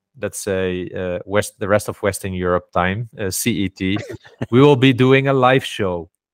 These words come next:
Speaker 1: Yeah, so people can sign up. We'll put the link in the description of this podcast. It's a G form. You can, you can sign up, and we will send you an invite, and you can join the show live. You can ask your questions live.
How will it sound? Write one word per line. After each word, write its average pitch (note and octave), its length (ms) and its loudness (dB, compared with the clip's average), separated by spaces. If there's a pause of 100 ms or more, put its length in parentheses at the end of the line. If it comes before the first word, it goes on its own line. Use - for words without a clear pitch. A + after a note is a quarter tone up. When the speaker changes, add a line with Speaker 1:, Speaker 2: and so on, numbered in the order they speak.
Speaker 1:
Yeah, G2+ 200 -8
so G#2 280 -8
people A#2+ 320 -8
can A#2 240 -6
sign A#2+ 400 -2
up. A2+ 300 -2
We'll G#2+ 160 -6
put A#2+ 180 -8
the A2 80 -8
link G#2+ 340 0
in C#3+ 60 -6
the C3+ 80 -4
description G#2+ 720 -6 (400)
of A2 140 0
this A2+ 180 -2
podcast. F#2+ 720 -2
It's F#2+ 160 -10
a A2 40 -4
G G#2+ 200 -2
form. F2+ 420 -2 (300)
You A2 80 -2
can, A2 200 -2 (220)
you A2+ 100 -4
can A2+ 120 -2
sign A#2 360 0
up, B2 240 2
and G#2+ 140 -6
we A#2+ 80 2
will B2+ 140 2
send B2 360 -2
you C3+ 100 -4
an C3 100 -4
invite, G2 580 0
and A#2 100 -8
you C3 120 -6
can C3 240 -4
join A#2+ 260 2
the B2+ 80 -4
show A#2+ 260 0
live. A2+ 440 0 (420)
You G#2+ 80 -8
can G2+ 200 -6
ask G#2+ 280 0
your F#2+ 100 -4
questions - 580 -2
live. A2+ 400 2